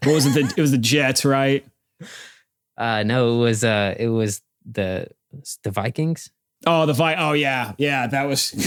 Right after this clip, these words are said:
Speaker 1: <laughs> Cousins with
Speaker 2: Yeah.
Speaker 1: four picks.
Speaker 2: They ended up, they ended up getting doubled up. <laughs>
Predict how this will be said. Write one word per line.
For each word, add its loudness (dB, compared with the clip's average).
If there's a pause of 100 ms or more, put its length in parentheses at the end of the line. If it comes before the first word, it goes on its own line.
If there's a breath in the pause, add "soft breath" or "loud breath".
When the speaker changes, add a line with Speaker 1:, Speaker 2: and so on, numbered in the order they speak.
Speaker 1:
<laughs> -2
Cousins 2
with 2
Speaker 2:
Yeah. 2
Speaker 1:
four 4
picks. -4
Speaker 2:
They 4
ended 2
up, 2
they 2
ended 2
up -2
getting 0
doubled 0
up. -2 (200)
<laughs> 0